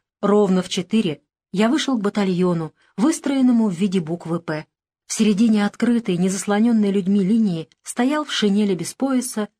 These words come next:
лицом к строю Барамбаев. "Батальон, смирно!" —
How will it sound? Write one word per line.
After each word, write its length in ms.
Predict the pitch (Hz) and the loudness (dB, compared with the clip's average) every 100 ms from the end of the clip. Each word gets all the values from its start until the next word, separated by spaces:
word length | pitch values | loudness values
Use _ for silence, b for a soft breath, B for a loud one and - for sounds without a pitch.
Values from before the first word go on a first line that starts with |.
| - | -4
лицом 360 | 220 - 311 | -4 0 -4
к 80 | 294 | -4
строю 440 | - 190 196 202 | -6 -2 0 0
Барамбаев. 760 | 185 160 151 151 151 147 147 - _ _ _ _ _ _ _ _ _ _ - | -2 -4 -4 -4 -6 -6 -10 -16 _ _ _ _ _ _ _ _ _ _ -2
"Батальон, 640 | 208 233 247 302 294 - _ _ - | 2 4 4 2 0 -4 _ _ -16
смирно!" — 640 | - 220 359 285 180 139 | -2 4 6 4 2 -2